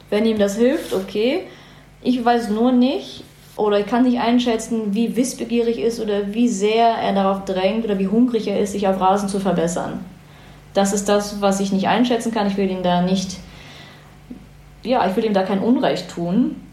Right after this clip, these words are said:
Aber ich könnte mir vorstellen, dass da vielleicht so der letzte Hunger fehlt, sich jedes kleine Puzzleteil nochmal anzuschauen.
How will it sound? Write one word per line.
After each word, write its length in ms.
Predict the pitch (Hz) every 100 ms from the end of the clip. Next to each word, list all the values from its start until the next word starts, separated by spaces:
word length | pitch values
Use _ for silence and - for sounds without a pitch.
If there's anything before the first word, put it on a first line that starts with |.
| - - - - -
Aber 160 | 180 180
ich 100 | 175
könnte 220 | 214 226
mir 120 | 202
vorstellen, 440 | 185 196 196 196 190
dass 160 | 190
da 200 | - 185
vielleicht 360 | 185 190 185 196
so 80 | 247
der 160 | 285
letzte 340 | 285 311 - 247
Hunger 280 | 269 233 214
fehlt, 420 | 233 208 202 202
sich 160 | 208
jedes 640 | 208 - 208 233 262 247 247
kleine 340 | 233 214 214
Puzzleteil 560 | - 233 226 220 208 196
nochmal 260 | 196 196
anzuschauen. 840 | 180 185 202 202 - 190 185 185